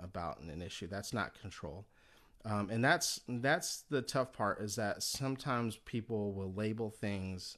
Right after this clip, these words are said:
controlling or label, like, some people will label healthy boundaries controlling. This is the reason why we have to understand the difference, right? We have to understand the difference between what a healthy boundary is, what, uh, what is control,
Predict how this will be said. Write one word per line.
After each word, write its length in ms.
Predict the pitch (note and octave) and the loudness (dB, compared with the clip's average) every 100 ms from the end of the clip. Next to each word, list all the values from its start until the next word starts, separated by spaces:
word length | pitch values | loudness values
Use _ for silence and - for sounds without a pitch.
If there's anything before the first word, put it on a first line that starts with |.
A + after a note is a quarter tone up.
| - | -14
controlling 680 | - G#2 - - G2+ G2+ G2+ | -10 -8 -4 -2 2 2 2
or 160 | G2 F2 | 0 -2
label, 380 | F#2+ G2 G2+ F2+ | -2 -2 0 0
like, 240 | F#2+ F#2 | 0 0
some 160 | - A#2 | 0 -2
people 300 | A2+ A2+ G#2+ | -2 0 0
will 60 | |
label 420 | G2 G#2 F#2+ F#2 - - - - - - | 2 0 0 -4 -6 -12 -16 -18 -4 0
healthy 240 | C#3+ C3+ | 2 2
boundaries 400 | B2+ C3+ A#2+ G#2 | 2 4 2 -2
controlling. 460 | - G2+ G2 G#2 A2 | -6 -6 -2 0 2
This 180 | B2 | 0
is 60 | D3+ | -2
the 80 | C3 | 0
reason 240 | C3 B2 | 2 2
why 100 | A#2 | 2
we 140 | A2 A2+ | 2 2
have 200 | A2 A2+ | 0 -2
to 140 | - | -4
understand 540 | A2 G#2+ - - G#2+ F#2+ | -2 -2 -2 -2 -2 -2
the 60 | |
difference, 520 | F2+ G2 - - - - | -4 -6 -8 -12 -12 -8
right? 180 | F#2+ C#2+ | -8 -6
We 80 | |
have 120 | G2+ - | -6 -6
to 100 | - | -6
understand 440 | G#2+ - A2 G#2 | -6 -4 -4 -2
the 60 | F#2 | -4
difference 500 | A2 - - - - - - _ | -6 -6 -8 -8 -12 -16 -20 _
between 580 | G#2+ - - A#2 A2 G2+ | -12 -6 2 4 4 2
what 260 | G#2 G#2 - | 0 0 -2
a 120 | G2 | -6
healthy 320 | F#2+ A2 A#2+ | -4 -4 -4
boundary 440 | G2 G2+ G2+ F#2+ F#2+ | -2 -2 -2 -2 -2
is, 320 | F#2+ G2 - - - _ | -2 -4 -6 -14 -20 _
what, 340 | G#2+ G#2+ A2 - | -4 0 0 -4
uh, 260 | G#2 G#2 F#2 F#2 | -6 -4 -4 -4
what 240 | G#2+ A#2+ G#2 | -2 -2 0
is 220 | A2+ A2+ | -4 -4
control, 540 | - A#2+ C3 C3+ C3+ | -6 -4 0 0 -2